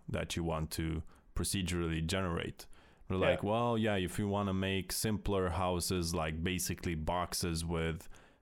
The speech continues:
Speaker 1: uh, textures on them, you can, you can do that procedurally. But if you want to do more advanced things, then you, you can, you, you do it by modeling." Which is like,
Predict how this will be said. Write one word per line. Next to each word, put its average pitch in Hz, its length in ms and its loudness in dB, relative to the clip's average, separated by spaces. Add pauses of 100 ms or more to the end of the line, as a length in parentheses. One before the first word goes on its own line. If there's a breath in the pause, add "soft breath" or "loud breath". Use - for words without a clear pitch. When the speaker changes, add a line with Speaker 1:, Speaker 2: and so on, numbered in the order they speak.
Speaker 1:
uh, 82 400 0
textures 87 500 -2
on 82 200 0
them, 87 280 0
you 85 100 2
can, 85 340 -2
you 87 120 0
can 87 180 0
do 87 160 0
that 80 220 -2
procedurally. 87 720 -2 (380 loud breath)
But 90 200 0
if 92 220 -2
you 90 80 0
want 90 240 0
to 92 80 -2
do 87 240 0
more 87 280 2
advanced 95 540 0
things, 85 520 0 (280 loud breath)
then 87 280 2
you, 82 460 2
you 82 200 0
can, 82 500 -2 (160)
you, 92 280 0
you 90 180 0
do 85 240 0
it 82 180 -4
by 80 140 -2
modeling." 82 580 0 (360 soft breath)
Which 101 180 0
is 101 200 2
like, 92 440 0